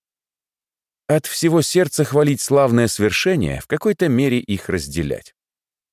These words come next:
Четыреста тридцать три. Верный признак прирожденного величия — отсутствие врожденной зависти. Четыреста тридцать четыре. Если друзья нас обманули,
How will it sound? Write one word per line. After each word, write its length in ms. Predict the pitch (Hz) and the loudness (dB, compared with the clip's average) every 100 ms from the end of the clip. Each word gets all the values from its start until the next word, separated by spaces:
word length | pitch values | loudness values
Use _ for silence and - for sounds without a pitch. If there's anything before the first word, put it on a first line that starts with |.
| _ _ _ _ _ _ _ | _ _ _ _ _ _ _
Четыреста 520 | - 90 95 - 92 | -12 -4 -4 -2 -4
тридцать 440 | - 87 - 85 - | -2 -6 -4 -10 -8
три. 260 | 82 71 _ _ _ _ _ _ _ _ _ | -10 -10 _ _ _ _ _ _ _ _ _
Верный 500 | 76 101 147 131 120 | -4 2 4 4 2
признак 460 | 120 123 107 107 | 0 2 2 0
прирожденного 760 | - 107 107 90 107 107 95 90 | 0 2 2 2 0 2 2 2
величия — 600 | 78 76 135 - 165 160 - _ _ | 2 -2 -4 -2 -2 -2 -6 _ _
отсутствие 840 | 98 - - 170 165 - 135 139 | -4 -4 -4 -4 -4 -6 0 2
врожденной 800 | 92 87 85 69 87 104 90 87 | 2 0 0 0 0 2 2 0
зависти. 720 | 73 60 76 64 60 - - - _ _ _ _ _ _ _ _ _ _ _ _ _ _ _ | -2 -2 -2 -2 -10 -16 -18 -20 _ _ _ _ _ _ _ _ _ _ _ _ _ _ _
Четыреста 560 | - - 127 117 - | -10 -4 -2 0 -2
тридцать 420 | 101 107 98 - 85 | -2 -4 -4 -6 -6
четыре. 520 | - 104 92 69 - _ _ _ _ _ _ _ _ _ | -6 -6 -6 -8 -10 _ _ _ _ _ _ _ _ _
Если 520 | 82 71 95 92 90 85 | -10 -4 -4 -2 -2 -4
друзья 520 | 76 90 76 92 87 | -2 -4 -2 -2 -2
нас 280 | 85 82 - | -2 -4 -6
обманули, 680 | 85 76 80 85 107 110 65 | -6 -4 -4 -2 -2 -4 -8